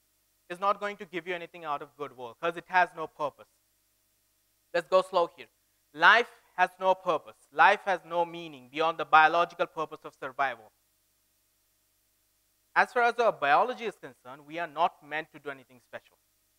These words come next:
On the other hand, we are not, not meant to do anything special either.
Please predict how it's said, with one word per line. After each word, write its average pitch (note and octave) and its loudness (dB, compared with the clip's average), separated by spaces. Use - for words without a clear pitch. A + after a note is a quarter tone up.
On E3 -6
the G3+ -2
other A3 8
hand, B2+ -14
we D#3+ -8
are E3+ 0
not, F3 -2
not F#3 -2
meant D#3+ -10
to D#3+ -20
do D#3 -14
anything D3 -14
special C3 -16
either. C#3 -12